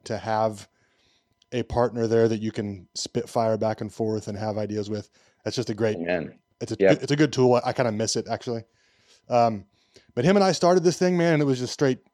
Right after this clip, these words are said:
Speaker 1: it was just a straight ministry for us. I had a, we had a, uh, a mutual friend that kinda gave us a good chunk of money to invest in some equipment and some things. And man, I taught myself everything, and I learned it all overnight, how to,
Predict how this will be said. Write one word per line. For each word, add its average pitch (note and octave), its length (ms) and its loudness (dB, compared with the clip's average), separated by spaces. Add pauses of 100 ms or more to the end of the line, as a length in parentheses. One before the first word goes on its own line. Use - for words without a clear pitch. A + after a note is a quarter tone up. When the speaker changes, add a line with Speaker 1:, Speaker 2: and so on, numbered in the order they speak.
(220)
Speaker 1:
it - 40 -8
was A#2+ 100 -4
just B2+ 140 -4
a A#2 60 -4
straight B2+ 300 -2
ministry A#2+ 500 -2
for C3 180 -2
us. C#3 400 -4
I A#2 80 -4
had B2+ 180 2
a, A2+ 220 2 (760)
we A#2 100 -2
had C3 140 2
a, A#2+ 220 0 (320)
uh, A2 280 -12
a B2 60 -10
mutual C3 360 2
friend C#3+ 580 -2 (100)
that A2 340 -4 (500)
kinda A2+ 280 -4 (380)
gave B2 220 0
us B2 180 0
a A2+ 100 -4
good A2 380 -2 (100)
chunk C3+ 260 -2
of A#2+ 80 0
money C#3 520 2
to G#2+ 380 -4 (260)
invest A2+ 460 -2
in B2+ 80 -10
some A2+ 140 -6
equipment C3 540 -2
and A2+ 120 -8
some G2+ 280 -10 (400)
things. C3 320 0
And A2 100 -4
man, B2 140 -2
I C3 80 2
taught C#3 280 -2
myself C#3 540 0
everything, C#3 680 0
and A2+ 80 -4
I A#2 80 -2
learned B2+ 380 2
it C3 60 6
all C3+ 400 4
overnight, C#3 540 2
how C3 140 2
to, B2 200 0